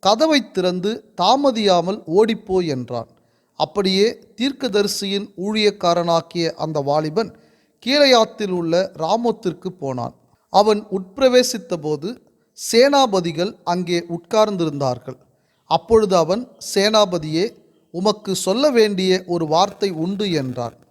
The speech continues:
அதற்கு யெகூ, "எங்கள் எல்லாருக்குள்ளும் யாருக்கு?" என்று கேட்டதற்கு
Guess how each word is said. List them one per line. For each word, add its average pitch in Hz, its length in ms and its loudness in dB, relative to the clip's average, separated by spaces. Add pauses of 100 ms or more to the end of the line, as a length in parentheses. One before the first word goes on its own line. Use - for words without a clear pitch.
(300)
அதற்கு 185 420 0
யெகூ, 156 480 -2 (340)
"எங்கள் 190 440 0
எல்லாருக்குள்ளும் 202 1000 2
யாருக்கு?" 190 640 -2
என்று 175 340 -4
கேட்டதற்கு 156 840 -6